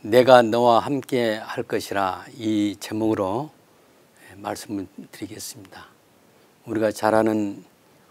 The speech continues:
구약 이사야서 사십삼 장 일 절에서 칠 절입니다. "야곱아, 너를 창조하신 여호와께서 이제 말씀하시니라.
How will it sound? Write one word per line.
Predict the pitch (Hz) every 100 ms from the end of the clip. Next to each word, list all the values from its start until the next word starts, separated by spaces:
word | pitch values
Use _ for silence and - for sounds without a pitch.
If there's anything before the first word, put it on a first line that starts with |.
| _
구약 | - 123 117 104 92
이사야서 | 135 110 131 123 107 107 104 151 -
사십삼 | - - 127 123 - 127 120
장 | 117 101 90 - -
일 | 120 117
절에서 | 139 113 110
칠 | - 131
절입니다. | 147 113 101 98 - - _ _ _ _ _ _ - - _ -
"야곱아, | 120 123 135 139 127 113 98 -
너를 | 143 113 117
창조하신 | 107 - 151 147 139 - 120
여호와께서 | 113 110 104 101 -
이제 | 98 98 107
말씀하시니라. | 98 101 - 101 98 - 101 90